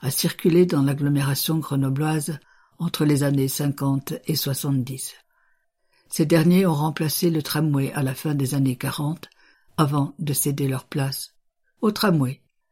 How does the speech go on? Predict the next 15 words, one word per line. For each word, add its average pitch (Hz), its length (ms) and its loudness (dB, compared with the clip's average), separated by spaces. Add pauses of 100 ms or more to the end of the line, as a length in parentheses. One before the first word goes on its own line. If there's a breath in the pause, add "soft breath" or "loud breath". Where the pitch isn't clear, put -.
(240)
à 147 100 0
partir 135 380 -4
des 139 180 -4
années 127 220 -2
quatre-vingts. 135 480 -8 (1300)
Le 165 80 2
réseau 151 440 4
dont 147 280 -2
on 143 120 0
peut 165 160 0
encore 147 340 0
observer 143 520 -2
d'anciens 139 440 -2
câbles 139 340 -2
aériens 143 480 -2